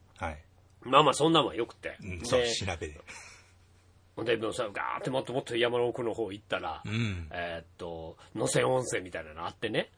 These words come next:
Speaker 1: ええ、ええ。
Speaker 2: ちゃんと温泉もあるんですよ。
Speaker 1: うん。
Speaker 2: あー、なんかすっごい真っ暗なとこ。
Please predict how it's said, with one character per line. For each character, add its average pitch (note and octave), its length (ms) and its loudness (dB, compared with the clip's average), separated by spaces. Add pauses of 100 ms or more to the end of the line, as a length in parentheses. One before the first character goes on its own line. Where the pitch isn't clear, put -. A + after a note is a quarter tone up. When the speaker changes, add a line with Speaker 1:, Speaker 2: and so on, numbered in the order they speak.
Speaker 1:
え - 20 -2
え、 G2+ 40 2
え E2 440 -4
え。 - 40 -20 (300)
Speaker 2:
ち - 60 2
ゃ C3+ 40 6
ん A#2 40 -2
と A2 80 -2
温 C#3 100 4
泉 D3 180 4
も F#2 80 -2
あ G#2+ 60 -2
る C#3+ 120 0
ん D#3 40 0
で G#2+ 60 -10
す - 200 -12
よ。 E2+ 180 -10
Speaker 1:
う B2+ 40 -2
ん。 F#2+ 280 -4 (720)
Speaker 2:
あ E2+ 440 -6
ー、 G2 40 -14
な G#2 100 -6
ん - 20 -18
か - 120 -8
す - 200 -2
っ - 40 -14 (160)
ご - 140 8
い D#3+ 40 8
真 A#2+ 120 2
っ - 60 -10
暗 A#2 240 -2
な F#2+ 120 -10
と F#2 80 -8
こ。 - 200 -10